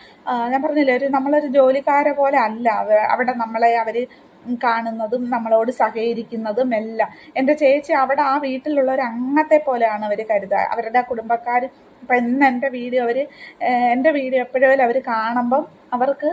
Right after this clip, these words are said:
ഏഹ്, കാണുവാണെങ്കിൽ അവർക്കറിയില്ല. ഇപ്പം വർഷങ്ങൾ, ഏഹ്, കുറച്ച് നാളാ-, വർഷങ്ങളായി, ഉം, അത് ഞങ്ങൾ വിട്ടിട്ട്.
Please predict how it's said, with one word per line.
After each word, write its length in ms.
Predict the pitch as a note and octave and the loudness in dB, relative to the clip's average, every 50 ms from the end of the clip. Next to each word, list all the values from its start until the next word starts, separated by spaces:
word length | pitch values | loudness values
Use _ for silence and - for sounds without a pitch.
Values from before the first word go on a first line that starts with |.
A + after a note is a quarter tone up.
| - - _ _ - | -4 -8 _ _ -4
ഏഹ്, 140 | C4+ C4 C4 | -4 -2 -2
കാണുവാണെങ്കിൽ 720 | E4 E4 D#4+ E4 E4 E4+ E4+ E4 D#4+ D#4+ D4+ C4+ B3 B3+ C4+ | -2 -2 0 0 0 0 0 0 0 -2 -2 -2 0 2 2
അവർക്കറിയില്ല. 680 | C4+ B3 B3 - D4 C#4+ C4 C4 C#4 D4 D4 C4 B3+ | 2 2 0 0 0 0 0 0 -2 -4 -2 -2 -2
ഇപ്പം 240 | B3+ C4 C4 D4+ D4+ | -2 0 -2 -2 -2
വർഷങ്ങൾ, 460 | C#4+ A#3+ A#3 - - - B3 C4+ C4+ D4 D#4+ D#4+ - - - - - _ - | 0 -2 -4 -4 -8 -10 -8 -4 -4 -4 -4 -6 -8 -16 -20 -20 -20 _ -6
ഏഹ്, 180 | - - A#3+ A#3 | -4 -4 -4 -2
കുറച്ച് 320 | - C4 B3+ B3+ - C4 B3 | -2 -2 -2 0 -2 -2 -2
നാളാ-, 380 | A#3+ A#3+ A#3+ A3+ A3 G3+ G3+ G3+ | -2 0 0 2 2 2 2 2
വർഷങ്ങളായി, 800 | G#3+ B3 A#3+ - - A#3+ A#3+ A#3+ A3+ G#3+ G#3 G#3 G#3 G#3+ G#3+ A#3+ B3 - - - | 0 0 -2 -2 -4 -4 -2 -2 -2 0 0 -2 -2 -4 -6 -10 -14 -16 -20 -18
ഉം, 460 | - A3+ A3 G#3+ G#3+ G#3 G#3 G#3+ G#3+ G#3+ G#3+ - - - - - - _ _ - _ _ - - _ _ - | -16 -14 -12 -10 -12 -12 -12 -14 -16 -16 -16 -18 -20 -20 -20 -20 -20 _ _ -20 _ _ -20 -20 _ _ -14
അത് 140 | C4 B3 B3 | -10 -8 -6
ഞങ്ങൾ 240 | A#3 A#3 A#3 A3+ A#3+ B3+ | -6 -4 -4 -4 -2 -2
വിട്ടിട്ട്. 440 | B3 - - - A#3 A3+ - B3 | -4 -4 -2 -2 -2 0 0 -2